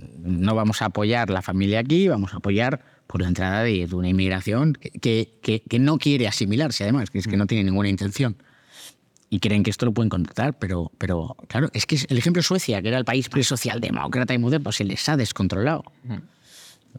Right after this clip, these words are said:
Speaker 2: ¿Realmente crees que el caso en los países nórdicos ya tiene algún tipo de solución? Porque se está viendo que ya hay algunos barrios que son no-go zones totalmente.
Speaker 1: Sí, sí.
Speaker 2: Incluso ahora Países Bajos también está ocurriendo de que ya hay una mafia organizada sobre el tema, sobre todo en el tema del narcotráfico.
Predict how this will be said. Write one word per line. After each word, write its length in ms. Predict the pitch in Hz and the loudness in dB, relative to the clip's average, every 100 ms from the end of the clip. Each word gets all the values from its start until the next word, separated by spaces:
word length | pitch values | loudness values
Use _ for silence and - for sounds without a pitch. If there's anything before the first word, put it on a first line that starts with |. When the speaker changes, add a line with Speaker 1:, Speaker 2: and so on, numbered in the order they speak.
| - _ _ _ - | -20 _ _ _ 0
Speaker 2:
¿Realmente 320 | 135 156 185 | 2 2 2
crees 180 | 175 - | 0 0
que 260 | 147 131 - | 0 0 -2
el 600 | 127 120 113 110 110 107 | 0 2 4 2 0 0
caso 240 | 131 127 | -2 0
en 20 | 131 | 0
los 100 | 117 | 0
países 240 | 123 117 | -2 0
nórdicos 380 | 117 120 117 117 | 0 0 0 0
ya 80 | 110 | 0
tiene 160 | 117 | 0
algún 180 | 110 110 | 0 0
tipo 200 | 107 113 | 0 0
de 40 | |
solución? 400 | 110 104 110 151 | 0 0 2 2
Porque 420 | 160 110 107 104 92 | 2 0 0 -2 -2
se 120 | - | -4
está 140 | 110 | -2
viendo 240 | 120 123 135 | 0 0 0
que 140 | 127 | 0
ya 80 | 117 | 0
hay 100 | 117 | 0
algunos 520 | 120 113 117 110 104 | 0 2 2 0 -2
barrios 320 | - 110 127 127 | -2 -2 -4 -4
que 100 | 107 | -4
son 420 | 113 113 107 104 | 0 2 2 2
no-go 300 | 113 110 107 | 2 0 -2
zones 240 | - 123 | 0 -2
totalmente. 580 | 131 117 113 113 117 143 | 0 0 0 2 2 0
Speaker 1:
Sí, 100 | - | -2
sí. 120 | - 78 | -8 -2
Speaker 2:
Incluso 260 | 117 123 117 | 0 2 0
ahora 160 | 127 | -2
Países 300 | 120 117 123 | -2 -2 0
Bajos 300 | 113 107 147 | -2 -2 -4
también 160 | 110 110 | 0 0
está 160 | 104 | 0
ocurriendo 640 | 107 107 110 131 127 107 104 | 0 2 2 0 0 -2 -2
de 160 | 101 92 | -2 0
que 180 | 92 | 0
ya 120 | 95 98 | 2 2
hay 100 | 113 | 2
una 160 | 113 | 2
mafia 380 | 107 113 - 127 | 2 2 0 -2
organizada 600 | 113 113 107 101 107 127 | 0 0 0 0 -2 -2
sobre 260 | - 107 104 | -2 0 0
el 100 | 104 | 0
tema, 260 | 110 110 | 0 0
sobre 140 | 113 117 | -2 -2
todo 100 | 120 | 0
en 60 | 120 | 0
el 60 | |
tema 160 | 113 113 | 2 2
del 60 | 113 | 2
narcotráfico. 520 | 107 110 127 - | 0 -2 -4 -6